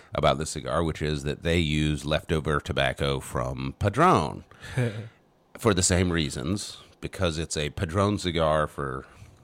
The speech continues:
Speaker 1: a third of the price. Nobody wants anybody to know anything about where it comes from, where it's rolled, et cetera, et cetera.
Speaker 2: Yeah.
Speaker 1: Um, obviously, those two can't both be true. I guess they could be.
Speaker 2: Maybe.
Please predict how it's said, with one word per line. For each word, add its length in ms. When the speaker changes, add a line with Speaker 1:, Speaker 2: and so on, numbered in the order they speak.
Speaker 1:
a 180
third 380
of 160
the 80
price. 580
Nobody 360
wants 600
anybody 380
to 140
know 260
anything 420
about 320
where 140
it 100
comes 240
from, 540
where 200
it's 140
rolled, 440
et 120
cetera, 220
et 100
cetera. 360
Speaker 2:
Yeah. 160
Speaker 1:
Um, 180
obviously, 440
those 200
two 140
can't 260
both 240
be 80
true. 220
I 100
guess 200
they 100
could 240
be. 240
Speaker 2:
Maybe. 360